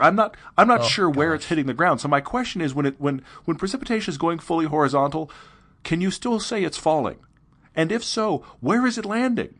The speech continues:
Speaker 1: I, I, I,
Speaker 2: <laughs>
Speaker 1: this is my question right now. This,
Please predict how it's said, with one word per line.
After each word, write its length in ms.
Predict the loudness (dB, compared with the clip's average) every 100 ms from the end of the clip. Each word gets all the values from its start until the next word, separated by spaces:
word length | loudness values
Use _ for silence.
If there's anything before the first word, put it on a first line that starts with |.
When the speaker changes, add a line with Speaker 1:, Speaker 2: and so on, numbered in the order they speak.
| _ _ -20 _ _ _ -2
Speaker 1:
I, 420 | -2 0 2 2
I, 160 | -2 -6 -6 -6
I, 40 | -6
Speaker 2:
<laughs> 120 | -6 -4
Speaker 1:
this 200 | -2 0
is 120 | 2
my 120 | 2
question 420 | 4 2 2 0 2
right 140 | 0
now. 180 | 0 -2 -4 0
This, 200 | 0